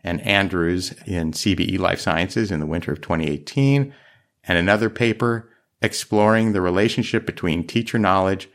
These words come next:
and Active Learning Implementation in Large College Biology Courses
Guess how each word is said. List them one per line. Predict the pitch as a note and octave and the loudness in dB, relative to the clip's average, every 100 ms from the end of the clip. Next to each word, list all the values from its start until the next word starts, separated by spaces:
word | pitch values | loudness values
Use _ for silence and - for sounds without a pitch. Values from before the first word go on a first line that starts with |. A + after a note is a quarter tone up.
| _ _ - | _ _ -6
and | F2+ | -4
Active | - F#2 - F#2+ | 0 0 0 -4
Learning | F#2+ F2+ F2+ F#2 | 0 0 -2 -4
Implementation | F#2 F#2 D#2+ D#2+ E2+ D2+ F2 D2+ - _ _ | -4 -2 -4 -2 -2 -2 -4 -6 -10 _ _
in | G2+ F2+ | -4 0
Large | F2+ F#2 F#2 F#2 - | 2 4 4 0 -8
College | - F2 D#2+ E2+ - - - | -2 0 2 -2 -8 -20 -8
Biology | D#2 D2 C#2+ C#2+ - | 0 2 2 0 -4
Courses | D2+ - - - - | -10 -8 -6 -8 -12